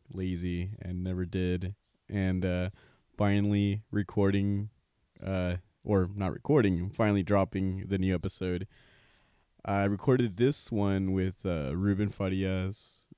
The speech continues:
Uh, we did it at a bar. We were day drinking. It went pretty well. The people at the bar were actually really nice, and they, I think they thought we were doing something really important, so they didn't really bother us that much, so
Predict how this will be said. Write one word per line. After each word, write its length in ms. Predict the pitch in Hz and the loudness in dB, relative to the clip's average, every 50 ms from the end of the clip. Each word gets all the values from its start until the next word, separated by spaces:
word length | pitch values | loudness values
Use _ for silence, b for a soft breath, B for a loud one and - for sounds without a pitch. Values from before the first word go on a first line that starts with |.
| - - | -8 -4
Uh, 220 | 107 104 98 98 | 0 2 2 2
we 160 | 95 98 101 98 | 2 2 2 0
did 300 | 90 - 107 101 98 104 | 2 2 2 2 4 4
it 220 | 104 101 92 - | 2 2 0 -2
at 180 | - 104 101 98 | -2 -2 0 0
a 160 | 98 98 92 95 - _ _ - | 0 0 -2 -4 -8 _ _ 0
bar. 720 | 107 101 101 101 101 101 98 95 95 95 92 95 98 107 - _ _ _ _ _ _ - - | 2 4 4 4 4 4 4 4 4 2 2 0 -4 -6 -10 _ _ _ _ _ _ -8 -4
We 80 | 101 | -2
were 220 | 101 98 95 95 92 | 0 2 2 2 2
day 200 | 90 95 95 95 | 2 0 0 0
drinking. 640 | 92 95 95 92 90 101 98 92 92 92 92 95 104 - _ - | 0 0 -2 -2 -2 -4 -4 -2 -2 -4 -6 -8 -10 -14 _ -6
It 100 | - 101 | 0 2
went 240 | 107 127 143 - _ | 4 4 2 2 _
pretty 240 | - - 175 160 139 | -2 0 2 4 4
well. 320 | 139 147 135 120 107 107 b b b b b b b b | 4 4 4 4 2 0 b b b b b b b b
The 100 | - 101 | -12 -8
people 480 | - - 123 117 - 113 113 110 110 110 | -4 -4 -2 0 2 2 4 4 4 2
at 100 | 104 113 | 2 0
the 60 | 110 | -2
bar 200 | 95 101 104 101 | 0 2 2 4
were 180 | 101 101 98 98 | 4 4 2 2
actually 280 | 98 98 - - 98 95 | 0 -2 -4 -6 -6 -2
really 260 | 95 104 107 110 104 | 0 2 2 2 2
nice, 420 | 101 98 101 113 135 139 - - | 2 0 0 -2 -4 -6 -8 -8
and 320 | - 101 92 92 92 90 92 | -6 -4 -2 -2 -2 -2 -2
they, 140 | 98 98 - _ _ _ _ _ _ _ - - | -2 -2 -2 _ _ _ _ _ _ _ -14 -8
I 80 | - 107 | -8 -6
think 200 | - - 247 285 | -6 -6 -4 -4
they 100 | 247 160 | -4 -2
thought 160 | - - 147 | -2 0 0
we 60 | 127 | 2
were 80 | 123 113 | 2 2
doing 120 | 123 123 | 2 0
something 200 | - - 110 104 | 0 0 0 0
really 180 | 104 107 107 104 | 2 2 2 2
important, 640 | 101 95 - - 98 95 95 90 82 - - - | 0 0 0 0 0 0 0 0 -2 -6 -10 -10
so 160 | - - 95 92 | -6 -2 0 0
they 80 | 101 | 2
didn't 180 | 107 104 98 95 | 2 2 2 0
really 160 | 95 95 87 | 0 -2 -2
bother 320 | 92 92 92 90 92 92 | -2 -2 0 0 0 -2
us 120 | 92 92 - | -4 -4 -4
that 160 | 98 90 65 | -6 -6 -4
much, 340 | 82 95 92 92 90 - - | -4 -4 -4 -4 -6 -8 -8
so 200 | - 90 87 | -8 -8 -8